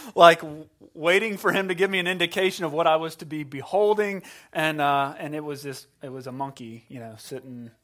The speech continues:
on the bed, whatever. Um, that is sort of how I've felt an anticipation of, of this,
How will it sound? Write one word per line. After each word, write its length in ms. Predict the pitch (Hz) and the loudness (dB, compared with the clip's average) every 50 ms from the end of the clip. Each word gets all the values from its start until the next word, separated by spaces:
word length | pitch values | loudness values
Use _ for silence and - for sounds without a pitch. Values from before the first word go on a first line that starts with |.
| _ | _
on 160 | - 135 117 120 | -20 -18 -18 -18
the 60 | 117 | -4
bed, 300 | 127 175 190 147 120 110 | 0 0 0 0 -2 -4
whatever. 360 | 131 151 156 127 104 104 - _ _ - | -6 -6 -6 -6 -6 -10 -18 _ _ -6
Um, 420 | - 143 139 135 131 127 123 123 110 _ _ _ _ _ _ _ _ _ _ _ _ _ _ - _ _ _ _ _ _ _ _ _ _ _ _ _ _ _ _ _ _ _ _ _ _ _ _ _ _ - | -4 -4 -2 -4 -4 -6 -8 -12 -16 _ _ _ _ _ _ _ _ _ _ _ _ _ _ -20 _ _ _ _ _ _ _ _ _ _ _ _ _ _ _ _ _ _ _ _ _ _ _ _ _ _ -8
that 240 | 143 180 190 254 381 | 2 4 4 4 4
is 120 | 349 - | 2 -2
sort 360 | - - - - 226 247 247 | -4 -6 -6 -4 -2 0 2
of 100 | 233 190 | 0 0
how 220 | 165 185 202 180 - | 4 4 4 4 4
I've 260 | 180 180 175 180 - | 4 2 2 2 0
felt 600 | - - - - 202 135 107 107 - - - - - - - - _ _ _ _ _ _ _ _ | -4 -10 -6 -4 -4 -4 -4 -6 -10 -16 -18 -20 -20 -20 -20 -20 _ _ _ _ _ _ _ _
an 120 | - 160 156 | -8 -8 -6
anticipation 1200 | 151 151 143 - - 190 196 - 202 - - - 175 165 156 151 - - 139 127 123 123 123 117 - _ _ _ _ | -6 -8 -8 -6 -6 -6 -6 -6 -8 -8 -6 -6 -6 -6 -6 -8 -12 -12 -12 -12 -12 -12 -14 -16 -20 _ _ _ _
of, 420 | 135 123 123 123 123 123 123 120 - _ _ _ - | -12 -10 -8 -6 -6 -8 -8 -10 -16 _ _ _ -14
of 200 | 151 135 113 120 | -12 -12 -12 -10
this, 280 | 135 147 147 - - | -10 -10 -10 -10 -14